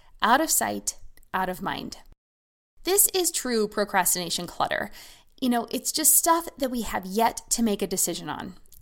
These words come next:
I think we all can relate to this and understand that we have that space in our home with this kind of clutter. Oftentimes, when we have the space in our home,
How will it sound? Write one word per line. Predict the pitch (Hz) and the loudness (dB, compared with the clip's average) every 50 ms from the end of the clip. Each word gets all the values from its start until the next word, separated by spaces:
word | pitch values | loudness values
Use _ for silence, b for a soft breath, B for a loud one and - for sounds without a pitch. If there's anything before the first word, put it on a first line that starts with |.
| - - | -18 -16
I | - | -12
think | - - - - 302 294 302 294 - | -10 -10 -4 0 2 2 2 0 -2
we | 277 285 - - | -6 -6 -4 0
all | 247 247 254 254 254 254 262 | 2 4 6 6 6 4 2
can | 254 262 - 240 226 214 | -2 -2 0 0 0 0
relate | 202 214 208 208 214 220 - - - | 2 0 2 2 2 0 -2 -2 0
to | - 214 | 0 0
this | 185 180 175 185 - | 2 0 2 0 0
and | - 196 196 - - | 0 -2 -4 -4 -2
understand | 208 214 220 214 208 - - 220 202 190 185 180 | -2 -2 0 0 0 0 -2 -2 -4 -6 -6 -6
that | - | -8
we | - 202 202 | -8 -8 -8
have | - - - 190 202 214 196 | -6 -4 -2 0 0 0 0
that | 190 190 190 - - | 0 0 0 0 0
space | - - - 185 180 175 - | -2 -2 -2 -2 -2 -2 -2
in | 180 170 | -2 -4
our | 165 170 | -6 -4
home | 175 170 - 165 | -4 -6 -6 -6
with | 175 180 - - | -8 -10 -8 -6
this | - 180 180 - - - b b b b - | -4 -2 0 0 -2 -2 b b b b -10
kind | - - 190 180 175 175 - - - | -4 -4 -4 -4 -4 -8 -12 -12 -14
of | 190 - | -14 -10
clutter. | - - 214 185 - - - 214 - - - _ _ _ _ _ - B B B - | -2 2 2 2 2 0 -6 -8 -10 -12 -20 _ _ _ _ _ -18 B B B 4
Oftentimes, | 294 359 370 - 359 320 262 226 214 202 190 190 196 196 - - - - - | 4 4 4 4 4 4 4 4 2 2 0 2 2 2 2 0 -2 -14 -10
when | - 208 214 240 254 269 285 | -4 0 2 4 4 6 4
we | 302 285 | 4 4
have | 262 269 262 226 | 4 2 2 2
the | 233 | 4
space | 226 - - 220 214 208 - | 4 4 4 2 2 2 2
in | 220 | 4
our | 202 196 196 | 4 2 2
home, | - 190 185 190 196 294 370 339 311 | 2 0 0 2 2 0 0 -2 -6